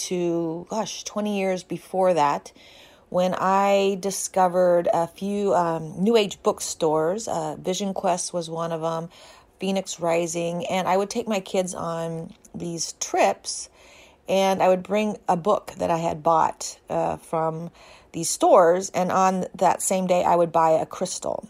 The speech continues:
So I would take the kids, um, on a field trip, which would be, like, the beach, the park, or something like that.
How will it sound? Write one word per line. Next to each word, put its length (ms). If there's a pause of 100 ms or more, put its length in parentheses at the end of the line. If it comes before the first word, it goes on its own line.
So 180
I 140
would 140
take 200
the 80
kids, 460
um, 280
on 120
a 20
field 240
trip, 260
which 160
would 140
be, 200
like, 220
the 80
beach, 420
the 100
park, 340
or 60
something 340
like 180
that. 200